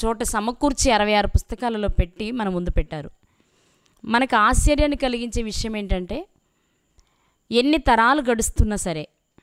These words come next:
బైబిల్ ఇదే. బైబిల్ వచ్చిన నాటి నుండి బైబిల్ ఇదే. కానీ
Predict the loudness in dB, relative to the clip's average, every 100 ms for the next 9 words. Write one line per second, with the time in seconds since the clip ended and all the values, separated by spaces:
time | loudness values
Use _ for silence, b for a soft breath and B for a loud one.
0 | -20 -20 -20 -20 _ 0 2 2 0 0
1 | -4 -6 _ _ -18 -18 -18 _ -2 2
2 | 2 0 0 -2 -2 -4 -4 -4 -4 -6
3 | b b b b b 2 4 6 4 2
4 | -2 -6 _ _ _ _ _ _ 0 2
5 | 4 2 0 -2